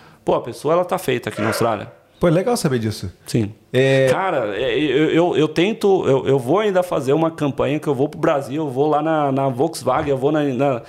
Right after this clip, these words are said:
Speaker 1: na, nas mecânicas, vou na, na, eu, eu vou
Speaker 2: <laughs> Trazer a
Speaker 1: trazer
Speaker 2: galera.
Speaker 1: um monte de trade, porque
Speaker 2: É.
Speaker 1: aqui é muito bom de migrar.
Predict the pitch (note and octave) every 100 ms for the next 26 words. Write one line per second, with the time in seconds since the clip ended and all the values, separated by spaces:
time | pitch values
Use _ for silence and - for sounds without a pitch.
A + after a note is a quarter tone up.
0 | - - - C3 A2+ B2 C3 B2+ C#3 C#3
1 | D3+ E3+ E3+ D3 A#2+ A#2 C3 C3 B2 C3+
2 | A#2+ A2 B2 - B2+ - B2 D3 F3 C#3+
3 | A2+ C#3+ C#3 B2+ A#2+ - G2+ - E3 F3+
4 | - C3+ C3 D3+ D3+ C#3 C#3 D#3+ F#3 D3
5 | D3 G3+ F3 B2+ D3+ D3 D3 B2+ C3 D3+